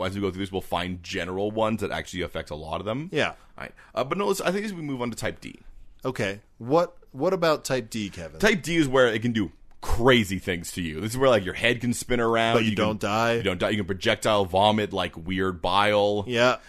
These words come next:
Speaker 1: Uh,
Speaker 2: You can climb a wall like a spider.
Speaker 1: climb a wall. Like, this is where you get, like, s-, this is, like, superhuman, like, crazy stuff.
Speaker 2: Yeah.
Speaker 1: Uh, th-, this is, and what does, and what does the demon want? I think just to fuck shit up.
Speaker 2: Yeah, a demon is about chaos.
Speaker 1: Demon wants to fuck shit up.
Speaker 2: Yeah.
Speaker 1: So a demon's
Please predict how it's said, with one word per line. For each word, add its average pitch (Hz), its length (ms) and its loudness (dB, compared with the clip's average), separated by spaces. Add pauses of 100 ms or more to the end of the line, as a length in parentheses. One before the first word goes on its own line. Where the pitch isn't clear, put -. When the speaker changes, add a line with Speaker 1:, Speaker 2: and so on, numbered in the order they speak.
(180)
Speaker 1:
Uh, 87 540 0
Speaker 2:
You 120 120 -2
can 113 180 -6
climb 110 400 0
a 104 60 2
wall 101 300 0
like 101 160 -4
a 98 40 -8
spider. 104 460 -2
Speaker 1:
climb 101 180 0
a - 40 -2
wall. 85 120 -2
Like, 117 140 -2
this 147 120 -2
is 147 60 -6
where 160 120 2
you 156 60 0
get, 139 120 2
like, 117 120 -2
s-, - 140 -8
this 131 220 -4
is, 131 60 -6
like, 117 160 -2
superhuman, 98 1300 -2 (380)
like, 85 120 -6
crazy 98 460 -2
stuff. - 420 -6
Speaker 2:
Yeah. 151 260 0 (340)
Speaker 1:
Uh, 85 200 0
th-, 104 240 -6
this 123 380 -4
is, 123 300 -4 (240)
and 139 160 0
what 147 140 0
does, 131 120 -8 (140)
and 117 160 -2
what 120 100 0
does 117 100 -2
the 104 80 -8
demon 135 300 -4
want? 151 400 -4
I 92 80 -4
think 170 200 -8
just 156 200 -2
to 82 80 -6
fuck - 260 -2
shit 92 260 0
up. 101 240 2
Speaker 2:
Yeah, 135 220 6
a 110 40 0
demon 160 340 2
is 139 100 2
about 123 300 4
chaos. - 460 -6
Speaker 1:
Demon 170 180 -2
wants 147 120 2
to 101 60 -2
fuck 123 240 0
shit 110 240 0
up. 85 280 -4
Speaker 2:
Yeah. 127 180 -2
Speaker 1:
So 131 220 2
a 117 60 2
demon's 127 680 -6